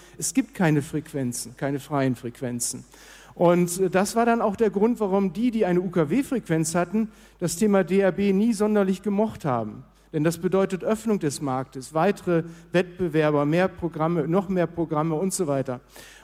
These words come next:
Und, ähm, ich selber hab's erlebt, dass ich in den neunziger Jahren ein Pro-, ein Projektbüro in Nordrhein-Westfalen geleitet habe. Und damals hatte ich dann Gespräche mit R T L Luxemburg geführt. Da wollte man mir vom Vorstand her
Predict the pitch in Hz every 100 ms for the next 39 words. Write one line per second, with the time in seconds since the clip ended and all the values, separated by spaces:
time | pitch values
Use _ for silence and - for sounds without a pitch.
0 | - 175 170 175 170 - 196 190 185 180
1 | - _ 170 190 247 247 240 220 196 214
2 | 214 - 175 185 180 196 190 180 165 160
3 | 165 202 208 226 208 196 185 170 160 -
4 | 147 151 151 143 196 - 214 185 160 156
5 | 156 139 139 151 160 202 208 208 208 196
6 | 202 - - - - 170 156 170 214 214
7 | - - 180 180 180 180 170 175 196 185
8 | 180 - 175 190 175 185 247 - 214 151
9 | 139 135 - 131 101 - - - _ _
10 | 143 170 220 220 208 196 196 196 190 -
11 | 160 180 202 208 220 196 202 202